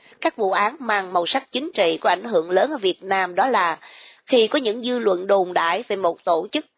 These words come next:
hay cá nhân nào có dấu hiệu vi phạm nghiêm trọng pháp luật Cộng sản Việt Nam, thì hoặc là đích danh Tổng Bí Thư, hoặc là Bộ trưởng Công an, hoặc là Trưởng ban Nội chính Trung ương đề nghị đưa vụ việc và đối tượng xem xét truy cứu hình sự. Kết quả,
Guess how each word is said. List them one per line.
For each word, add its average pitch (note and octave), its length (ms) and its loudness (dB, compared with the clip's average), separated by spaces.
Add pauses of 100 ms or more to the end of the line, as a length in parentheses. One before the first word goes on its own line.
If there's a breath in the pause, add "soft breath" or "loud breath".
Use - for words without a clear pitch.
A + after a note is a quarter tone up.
(100)
hay G3 220 0
cá F#3 220 -2
nhân A#3+ 300 -6
nào D#3+ 260 -2
có - 140 -6
dấu A3 180 2
hiệu D#3+ 340 -4
vi A3 160 -2
phạm E3 280 -2
nghiêm G3 240 -6
trọng D3+ 220 0
pháp - 240 -4
luật F3 200 0
Cộng D#3+ 180 -2
sản E3+ 260 -2
Việt F#3 200 -8
Nam, F3+ 280 -4 (540 soft breath)
thì A#3+ 280 2
hoặc G#3+ 200 0
là F#3+ 100 2
đích - 220 -4
danh G3+ 340 -2
Tổng D#3 280 -4
Bí B3+ 100 -2
Thư, G3 340 2 (320 soft breath)
hoặc A3 180 0
là G3 80 2
Bộ F3+ 260 0
trưởng F#3 220 -4
Công G3+ 220 0
an, F#3+ 360 -4 (300)
hoặc G#3 200 -4
là F#3 100 4
Trưởng F#3 300 -2
ban G3+ 240 0
Nội D#3+ 180 -6
chính G#3+ 260 -4
Trung G3+ 200 0
ương F#3 300 0
đề G3 180 4
nghị E3 360 0 (120)
đưa A3+ 180 4
vụ F3 240 0
việc E3 240 0
và D#3 100 2
đối F#3 200 2
tượng D#3 300 0
xem F#3+ 280 0
xét A3 320 0
truy G3+ 140 2
cứu F#3+ 220 2
hình A3 180 0
sự. D#3 380 -2 (800)
Kết - 220 0
quả, F#3 360 2